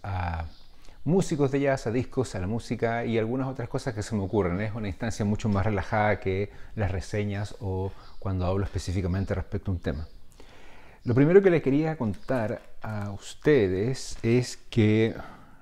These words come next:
buscando en mi colección encontré un disco que yo recordaba que me gustaba mucho, pero recuerdo muy poco el disco y ahora lo,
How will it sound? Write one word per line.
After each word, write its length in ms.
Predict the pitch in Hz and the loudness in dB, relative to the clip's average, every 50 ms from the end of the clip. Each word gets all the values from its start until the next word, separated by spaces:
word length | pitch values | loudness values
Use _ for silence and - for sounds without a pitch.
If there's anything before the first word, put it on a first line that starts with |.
| - - - - | -20 -20 -8 -4
buscando 340 | 98 95 - - 139 151 170 | -4 -4 2 2 2 4 4
en 60 | 175 | 4
mi 60 | 165 | 2
colección 400 | 147 139 120 110 101 - - 139 | 4 4 2 2 2 2 0 2
encontré 380 | 156 156 139 117 98 - 120 120 | 2 4 2 2 2 4 4 4
un 120 | 127 120 | 4 4
disco 380 | 107 120 117 - - - 127 117 | 4 2 0 -2 -2 -4 -4 -4
que 440 | - - 104 104 117 110 - - - - - - - - - - - - - - _ - - - - - - - - - - _ | -2 0 0 0 0 -2 -8 -14 -16 -16 -16 -16 -20 -20 -20 -20 -20 -20 -20 -20 _ -20 -20 -20 -20 -20 -20 -20 -20 -20 -20 _
yo 200 | - 104 110 170 | 0 2 2 4
recordaba 640 | - 160 139 - 104 90 87 98 131 180 185 117 90 | 4 2 0 0 0 0 2 2 2 2 4 2 2
que 80 | 82 87 | 2 0
me 80 | 85 | 0
gustaba 440 | 80 78 - - - 90 85 80 80 | 0 -2 -4 -4 -2 0 0 2 2
mucho, 380 | 80 82 80 - - - 110 - | 0 0 -2 -2 0 -2 0 2
pero 240 | 101 92 98 101 87 | 4 4 4 2 2
recuerdo 460 | 92 95 85 87 135 156 143 131 110 | -2 -4 -2 0 2 2 2 2 2
muy 160 | 120 175 180 | 2 0 -2
poco 260 | - - 190 196 190 | 4 4 4 6 6
el 140 | 147 104 101 | 2 2 4
disco 440 | 123 147 - - - 95 92 143 - - - - - - - | 2 0 0 0 -2 -2 -2 -2 -4 -10 -14 -14 -14 -14 -6
y 140 | - 95 92 | -2 -2 0
ahora 320 | 90 95 110 143 160 135 | 2 2 2 2 2 2
lo, 260 | 107 92 87 - - | 2 0 0 0 -4